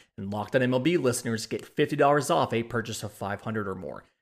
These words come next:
This podcast exclusive includes engagement. Use code Locked On at checkout. So two weeks out from the M L B draft,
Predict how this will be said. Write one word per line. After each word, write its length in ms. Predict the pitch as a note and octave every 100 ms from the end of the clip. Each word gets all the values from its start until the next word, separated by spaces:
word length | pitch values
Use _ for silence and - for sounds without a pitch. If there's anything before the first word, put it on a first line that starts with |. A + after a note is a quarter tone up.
| -
This 100 | -
podcast 540 | - C3+ - C#3 C3
exclusive 520 | C3 - D3+ C#3 C3+ B2+
includes 640 | C#3+ C3 - G3 A#3 F3 E3
engagement. 680 | D#3+ D#3+ G3 G#3 C#3 G#2 G2+
Use 160 | G#2+
code 300 | - A#2 A2+
Locked 260 | G#2 G2 -
On 300 | D3+ A2+ G2 -
at 200 | - F#2+
checkout. 500 | - - A2+ F2+ - - _ _ _ _ _ _ _ _ _ -
So 140 | - C3
two 300 | B2 A3+ B3+
weeks 280 | A#3 A3+ -
out 280 | E3 F3
from 140 | - E3
the 120 | D#3+
M 100 | D3+
L 120 | D3+
B 160 | C#3+ C#3
draft, 480 | B2 A2 G#2+ G#2